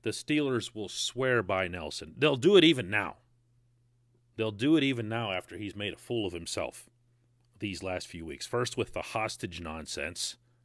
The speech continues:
and now by declaring himself, retroactively, the best cornerback on the team. I'll say it again. He was very good in twenty nineteen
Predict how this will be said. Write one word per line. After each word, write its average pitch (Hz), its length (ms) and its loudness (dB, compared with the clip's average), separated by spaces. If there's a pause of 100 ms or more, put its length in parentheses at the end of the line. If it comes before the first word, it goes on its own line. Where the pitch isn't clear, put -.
(960)
and 131 140 -4
now 220 200 4
by 190 180 4
declaring 185 500 0
himself, 123 680 -4 (800)
retroactively, 113 840 -4 (1400)
the - 80 -14
best 185 300 6
cornerback 123 640 0
on 95 140 -6
the 90 60 -8
team. - 360 -12 (2500)
I'll 104 120 0
say 160 240 6
it 160 80 4
again. 139 380 0 (580)
He 113 160 -4
was 90 180 -4
very 127 540 6
good 92 420 -4 (560)
in 87 140 -10
twenty 104 320 -4
nineteen 110 640 -4